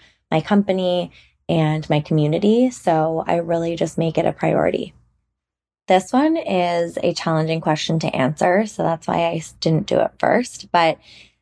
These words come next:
the question was, "How do I balance being a mom and wife while having a successful career?" So I think that balance and success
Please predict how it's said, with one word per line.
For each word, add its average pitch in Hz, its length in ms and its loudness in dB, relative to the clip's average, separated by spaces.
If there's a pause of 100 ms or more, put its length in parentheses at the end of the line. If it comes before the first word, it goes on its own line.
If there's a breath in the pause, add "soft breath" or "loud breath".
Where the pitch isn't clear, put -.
(160)
the 214 100 2
question 247 460 0
was, 180 300 0
"How 175 220 -2
do 202 120 0
I - 160 0
balance 160 580 -4
being 170 300 -2
a 165 60 0
mom 156 520 2
and 208 260 -2
wife 151 540 -2
while 151 720 0
having 165 400 -2
a 160 60 -4
successful - 720 -2
career?" - 640 0 (1120)
So 226 580 2 (280)
I 294 580 0
think 170 640 -4 (120)
that 156 580 2 (220)
balance 214 800 0 (100)
and 170 920 -2 (540)
success - 1080 0